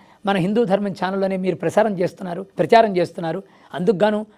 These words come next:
మీ అందరికీ కూడా, స్టాఫ్ అందరికీ కూడా నమస్కారాలు చేస్తున్నాను. ఇది కలియుగంలో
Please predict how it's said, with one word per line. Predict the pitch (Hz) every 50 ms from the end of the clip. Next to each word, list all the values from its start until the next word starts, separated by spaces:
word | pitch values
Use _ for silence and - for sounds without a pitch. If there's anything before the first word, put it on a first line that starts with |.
| _ - -
మీ | 180 214
అందరికీ | 233 226 226 240 226 165 214 214
కూడా, | 190 202 196 185
స్టాఫ్ | - - _ _ _ - - 175 180 -
అందరికీ | 196 180 175 165 185
కూడా | 175 180 175 185
నమస్కారాలు | 170 160 151 - - 180 175 175 160
చేస్తున్నాను. | 165 156 - - - 170 190 220 - _ _ _ _ _ - 185
ఇది | 208 202 302 330 359 381 - - _ _ -
కలియుగంలో | 190 208 285 302 294 262 277 262 254 247 254 269 285 320